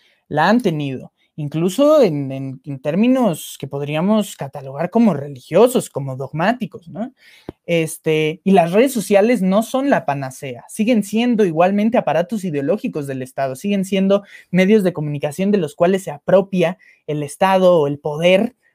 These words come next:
para influenciarnos, ¿no? Es, eh, podemos referirnos a este término tan conocido y tan, eh, referenciado ahora que es la infodemia, ¿no? Las fake news, como una,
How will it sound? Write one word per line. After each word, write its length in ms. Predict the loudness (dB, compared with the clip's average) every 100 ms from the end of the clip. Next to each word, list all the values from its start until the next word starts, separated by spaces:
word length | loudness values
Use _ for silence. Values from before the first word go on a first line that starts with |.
| _
para 280 | -2 0 0
influenciarnos, 1000 | -2 -4 -10 -8 -2 0 0 -4 -10 -8
¿no? 220 | -6 -6 -8 _ _
Es, 400 | -6 -6 -6 -14 -12
eh, 100 | -12 -10
podemos 380 | -6 -2 -2 0
referirnos 520 | -2 -4 -4 -2 -2
a 60 | -4
este 220 | -4 -4
término 480 | -2 0 0 0 -2
tan 540 | -2 2 4 4 2
conocido 580 | 0 -2 -4 -6 -4 -2
y 60 | -2
tan, 460 | 0 0 0 -2 -6 _ _ -6
eh, 460 | -2 0 0 -2 -4
referenciado 640 | -4 -4 -4 0 4 6
ahora 240 | 4 4
que 140 | 0 -2
es 80 |
la 160 | 0 -2
infodemia, 920 | -2 -6 -8 -10 -6 -2 0 0 -2 -6
¿no? 280 | -10 -12 -14 _ _ _
Las 300 | -10 -10 -8
fake 240 | -6 -2
news, 640 | 0 4 6 6 4 0 -14 _ _
como 200 | 4 6
una, 280 | 6 4